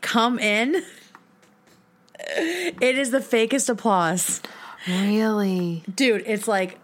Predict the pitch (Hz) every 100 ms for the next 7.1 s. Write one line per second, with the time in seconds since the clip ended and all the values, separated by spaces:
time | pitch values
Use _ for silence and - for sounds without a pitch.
0 | - 208 208 185 - 202 240 277 247 262
1 | 214 190 185 196 196 208 220 240 240 226
2 | - - 202 185 185 - - _ - 220
3 | 202 202 220 214 - 202 185 202 202 208
4 | 175 185 202 220 233 262 226 190 196 190
5 | 165 185 190 202 185 160 175 165 170 170
6 | 175 156 - 143 - 214 220 214 190 190